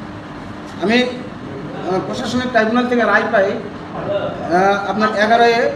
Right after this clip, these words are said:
মার্চ দুই হাজার চব্বিশে। আমি চৌঠা মার্চ দুই হাজার চব্বিশে যোগদান করিলে সেখানে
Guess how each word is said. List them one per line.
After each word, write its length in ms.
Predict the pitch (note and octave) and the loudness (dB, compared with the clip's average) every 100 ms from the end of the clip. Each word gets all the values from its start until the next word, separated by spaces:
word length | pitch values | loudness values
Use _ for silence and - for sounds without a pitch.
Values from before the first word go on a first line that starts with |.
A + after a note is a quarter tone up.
| - - | -4 -4
মার্চ 260 | G3+ A3 A3+ - | 2 2 2 -2
দুই 100 | A3+ | 0
হাজার 260 | A3 A#3+ A#3 | 4 4 4
চব্বিশে। 340 | G#3+ G3+ - - - - - - D3+ - - - - - | 0 0 -2 -4 -6 -10 -10 -10 -8 -8 -8 -8 -10 -4
আমি 220 | F3+ A#3 A#3 | 0 2 2
চৌঠা 280 | A#3+ B3 B3+ | 4 2 2
মার্চ 560 | B3 G#3+ - - - F3+ | 4 4 2 0 -6 -2
দুই 80 | A3 | 2
হাজার 180 | A#3 A#3 | 2 2
চব্বিশে 340 | A3 G#3 A#3 A#3 | 0 -2 0 0
যোগদান 360 | G#3 F3+ A3 G#3+ | 0 -2 0 2
করিলে 420 | G#3+ G3+ G3 A#3+ - D#3 - - - - | 2 2 2 0 -4 -8 -10 -10 -12 -8
সেখানে 220 | - A#3 | 0 2